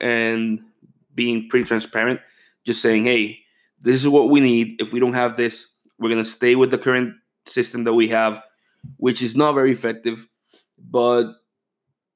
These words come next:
the, the actual people of Puerto Rico should know how much it, it, it costs to have a good system,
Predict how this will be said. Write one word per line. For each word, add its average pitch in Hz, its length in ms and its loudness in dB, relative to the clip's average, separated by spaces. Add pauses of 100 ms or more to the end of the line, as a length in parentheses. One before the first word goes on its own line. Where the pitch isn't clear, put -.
the, 117 480 -2
the 127 80 -2
actual 131 300 0
people 131 420 0
of - 140 -6
Puerto 120 160 0
Rico 117 240 0
should 139 280 -2
know 127 220 0
how 123 80 0
much 120 220 -2
it, 110 240 -2
it, 113 200 -6
it 113 360 -4
costs 117 320 -4
to 120 100 -4
have 110 160 -2
a 107 40 -4
good 110 180 -2
system, 139 440 -2